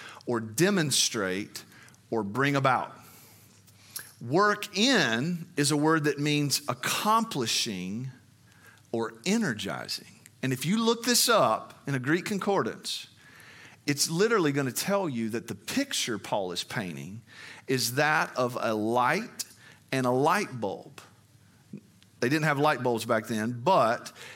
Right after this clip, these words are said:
it's energy or like a current.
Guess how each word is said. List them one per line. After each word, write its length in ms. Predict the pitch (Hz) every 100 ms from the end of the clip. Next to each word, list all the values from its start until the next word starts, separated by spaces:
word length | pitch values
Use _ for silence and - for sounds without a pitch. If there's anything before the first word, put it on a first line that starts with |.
| -
it's 500 | 151 156 - - - - _
energy 640 | 196 226 226 175 123 131 131
or 380 | - 131 127 127 -
like 400 | 139 147 180 175
a 240 | 127 131 139 135 -
current. 760 | - - 254 196 92 - -